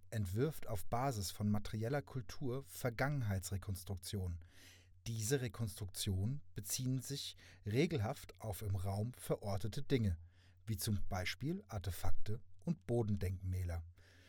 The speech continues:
Werfen wir nun aber einen kurzen Blick auf Kossinnas Zugang zu den vorgeschichtlichen Quellenbeständen, denn dieser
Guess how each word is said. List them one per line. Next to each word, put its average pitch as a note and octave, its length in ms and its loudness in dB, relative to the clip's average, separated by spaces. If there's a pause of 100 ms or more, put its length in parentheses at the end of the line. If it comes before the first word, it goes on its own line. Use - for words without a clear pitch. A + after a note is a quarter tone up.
(1000)
Werfen E3+ 400 4
wir F3+ 80 4
nun D#3+ 260 2
aber B2+ 240 4
einen A#2 200 2
kurzen - 400 0
Blick A2 320 -2
auf - 220 -4
Kossinnas A#2+ 540 0
Zugang G2 520 -2
zu - 180 -4
den G2+ 140 2
vorgeschichtlichen G#2 1040 -2
Quellenbeständen, F#2 1000 -2 (480)
denn G2+ 160 0
dieser A2 400 0